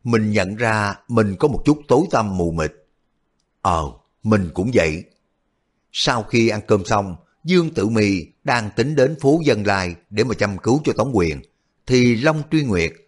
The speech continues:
từ đâu lao đến như một cơn gió, ôm chầm lấy vai cô, hừng hực khí thế hỏi, "Chị dâu, chị định đi đâu vậy? Tôi đi với chị nha."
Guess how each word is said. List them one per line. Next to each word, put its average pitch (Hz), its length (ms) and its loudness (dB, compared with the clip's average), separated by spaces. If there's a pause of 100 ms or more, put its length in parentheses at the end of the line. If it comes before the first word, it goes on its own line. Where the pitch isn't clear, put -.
(140)
từ 107 180 2
đâu 101 300 0
lao 98 200 0
đến 107 260 2
như 151 100 2
một 87 180 -2
cơn 87 220 2
gió, 107 320 2 (300)
ôm 185 300 2
chầm 92 240 0
lấy 98 260 -2
vai 104 180 0
cô, 90 280 0 (300)
hừng 107 300 0
hực 82 300 -2
khí 117 200 0
thế 117 120 4
hỏi, 90 340 -2 (800)
"Chị 104 180 0
dâu, 120 260 2 (840)
chị 117 500 2
định 92 180 -2
đi 113 120 2
đâu 110 240 2
vậy? 95 300 -2 (320)
Tôi 135 200 4
đi 127 200 2
với 151 120 0
chị 90 180 0
nha." 101 280 -2